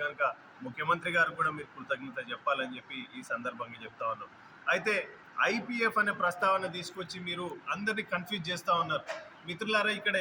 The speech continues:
ఎవరు కన్ఫ్యూజ్ కావద్దు. విదేశాల్లో గల్ఫ్లో పనిచేస్తున్నటువంటి వాళ్ళు, స్పెషల్గా యునైటెడ్ అరబ్ ఎమిరేట్స్ దుబాయ్లో ఉన్నటువంటి వాళ్ళకి నేను ఒకటే కోరుతా ఉన్నా, ఐపీఎఫ్, ఇండియన్ పీపుల్స్ ఫోరం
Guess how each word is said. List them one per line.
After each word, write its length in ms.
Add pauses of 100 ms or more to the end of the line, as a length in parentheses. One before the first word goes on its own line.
ఎవరు 220 (120)
కన్ఫ్యూజ్ 300 (100)
కావద్దు. 340 (220)
విదేశాల్లో 500 (140)
గల్ఫ్లో 300 (100)
పనిచేస్తున్నటువంటి 840
వాళ్ళు, 260
స్పెషల్గా 460 (360)
యునైటెడ్ 460
అరబ్ 280
ఎమిరేట్స్ 400
దుబాయ్లో 400
ఉన్నటువంటి 460
వాళ్ళకి 300
నేను 160
ఒకటే 180 (100)
కోరుతా 340
ఉన్నా, 140 (580)
ఐపీఎఫ్, 580
ఇండియన్ 440
పీపుల్స్ 420
ఫోరం 300